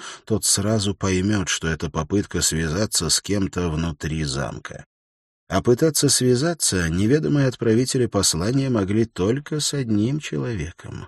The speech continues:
Поэтому Уилл решил скрыть свою лампу среди других огней, которые обычно появлялись в лихой чащобе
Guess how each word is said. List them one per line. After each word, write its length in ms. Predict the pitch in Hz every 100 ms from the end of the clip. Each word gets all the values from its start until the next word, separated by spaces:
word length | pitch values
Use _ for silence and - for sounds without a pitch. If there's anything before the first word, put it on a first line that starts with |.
| _ _ _ _ -
Поэтому 640 | 90 107 104 85 80 76
Уилл 320 | 104 113 73
решил 460 | 69 76 - 113 98
скрыть 500 | - - 117 127 -
свою 460 | - 82 95 98
лампу 520 | 92 123 113 101 107 98
среди 480 | - 92 92 110
других 720 | 95 92 98 82 98 107 95 82
огней, 540 | 80 87 95 92 78
которые 460 | 80 71 71 69 65
обычно 560 | 65 104 - 90 80
появлялись 800 | 82 76 73 73 85 87 76 -
в 40 | 73
лихой 380 | 73 87 82
чащобе 720 | - 71 - 107 98 82 69